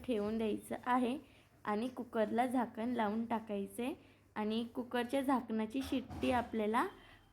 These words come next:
काढून घ्यायची आहे, जेणेकरून शिट्टी होणार नाही आणि आतमध्ये पाणी सुटणार नाही, म्हणून मी ते शिट्टी काढून घेतली आहे.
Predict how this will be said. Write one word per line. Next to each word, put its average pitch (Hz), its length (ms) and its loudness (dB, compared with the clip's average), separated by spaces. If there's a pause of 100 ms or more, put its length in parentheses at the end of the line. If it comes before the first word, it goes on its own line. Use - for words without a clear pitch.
(200)
काढून 285 420 4
घ्यायची 220 440 0
आहे, 220 100 -2
जेणेकरून 226 680 -2
शिट्टी 247 380 -2
होणार 277 420 2
नाही 226 400 0 (440)
आणि 226 260 2 (100)
आतमध्ये 226 440 2
पाणी 233 400 2
सुटणार 285 500 -2
नाही, 226 280 0
म्हणून 233 320 0
मी 226 200 0
ते 247 80 0
शिट्टी 240 340 -4
काढून 233 380 2
घेतली 269 400 0
आहे. 247 120 0